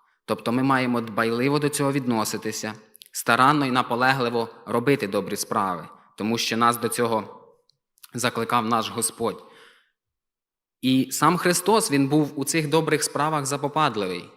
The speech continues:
Якщо ми розглянемо його життя, коли він ходив по землі, і він, коли бачив людей, які потребують допомоги, він ніколи не проходив повз. Для нього був неважливий статус, сан людини, з якого вона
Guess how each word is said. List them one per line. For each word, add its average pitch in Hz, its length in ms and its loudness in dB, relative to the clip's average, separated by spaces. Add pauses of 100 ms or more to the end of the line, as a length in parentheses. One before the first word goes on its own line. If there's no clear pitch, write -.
(160)
Якщо 107 320 -2
ми 143 120 2
розглянемо 135 560 0
його 127 200 -2
життя, 135 440 -4 (360)
коли 123 240 0
він 120 340 -2 (120)
ходив 139 320 0
по 123 100 -2
землі, 127 640 -2 (400)
і 113 240 0
він, 135 260 2
коли 127 200 0
бачив 131 400 0
людей, 135 320 2
які 131 240 -2
потребують 131 500 0
допомоги, 135 480 0
він 135 180 4
ніколи 170 380 2
не 151 120 0
проходив 113 560 -2
повз. 104 540 -2
Для 113 160 -2
нього 170 260 2
був 160 260 -2
неважливий 156 680 2
статус, 151 840 -2
сан 151 460 2
людини, 127 480 -2
з 113 80 -2
якого 151 320 0
вона 139 540 0